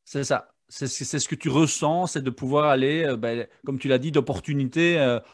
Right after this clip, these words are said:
en opportunité par rapport à ce que la vie, euh, euh, t'a, t'a proposé. Alors, en, en deux mille dix-neuf, euh, tu reprends l'Impérial, euh, soixante-sept rue de, de la Régence à Bruxelles. Donc là, on est en mai deux mille dix-neuf.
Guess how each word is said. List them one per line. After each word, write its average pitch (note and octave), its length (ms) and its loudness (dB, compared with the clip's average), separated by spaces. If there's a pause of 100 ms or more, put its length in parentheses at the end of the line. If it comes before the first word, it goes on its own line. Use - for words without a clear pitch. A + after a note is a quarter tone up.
en C3 160 0
opportunité B2+ 560 0
par D3+ 140 2
rapport C#3 260 2
à C3 60 -2
ce - 80 -12
que B2 80 -4
la A#2 100 0
vie, C#3+ 260 -2
euh, C3 60 4 (480)
euh, A#2+ 280 -8 (400)
t'a, B2 200 4
t'a B2+ 140 0
proposé. C3+ 560 0 (240)
Alors, D3+ 180 4
en, E3 220 2
en E3+ 100 4
deux F3+ 160 0
mille F#3 240 0
dix-neuf, F3 580 -2 (360)
euh, C3+ 680 2 (100)
tu D#3 200 0
reprends E3+ 380 4
l'Impérial, D#3 760 4 (360)
euh, B2+ 100 0
soixante-sept D3+ 540 0
rue D#3+ 180 2
de, C3 200 6
de C3 100 2
la C3+ 80 4
Régence C#3 360 2
à C#3 60 2
Bruxelles. B2+ 560 0 (240)
Donc C3+ 160 -6
là, G#3 140 4
on E3 80 2
est C#3+ 160 0
en C#3+ 100 2
mai F#3 180 0
deux E3 140 0
mille D#3 160 0
dix-neuf. C3 560 0